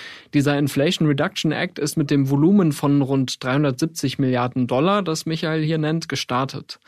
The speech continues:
Er soll massive Anreize schaffen für Investitionen in Energiesicherheit und klimafreundliche Technologien.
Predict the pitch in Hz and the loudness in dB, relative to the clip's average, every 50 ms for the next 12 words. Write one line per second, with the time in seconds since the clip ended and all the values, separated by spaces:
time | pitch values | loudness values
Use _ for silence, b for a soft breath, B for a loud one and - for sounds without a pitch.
0 | B B B B B B B B B 131 131 123 135 135 139 143 135 123 123 - | B B B B B B B B B -2 0 2 2 2 2 2 2 0 0 0
1 | 208 202 180 147 - 135 170 170 143 139 135 123 - 139 123 - 135 127 123 - | 0 2 2 2 0 2 2 2 2 2 0 0 -2 -4 -4 -2 -2 -4 -4 -2
2 | 139 127 127 123 - 131 123 123 123 123 127 123 - - 120 - - - 151 165 | 0 0 0 -2 -2 -4 -2 -2 -2 -2 -2 -4 -4 -4 -6 -4 -2 0 2 2
3 | 170 160 139 135 131 131 - 131 127 113 - 123 127 127 139 175 208 196 185 175 | 4 4 2 2 0 0 -2 -2 -2 -2 -2 -2 0 2 2 2 2 2 0 -2
4 | - - 160 147 143 147 143 143 143 - - - 131 131 127 123 - - 151 160 | 0 0 -2 0 0 0 0 -2 -2 -4 -6 -4 -2 -2 -2 -2 -4 -2 0 2
5 | 160 151 131 123 - 135 127 127 123 - 135 123 - 131 123 - 147 131 120 135 | 2 2 2 0 0 0 0 0 0 -2 -4 -4 -4 -6 -4 -2 -2 -2 0 0
6 | 127 123 123 120 123 139 151 143 - - - | 0 0 0 -2 0 -2 -2 -2 -2 -6 -12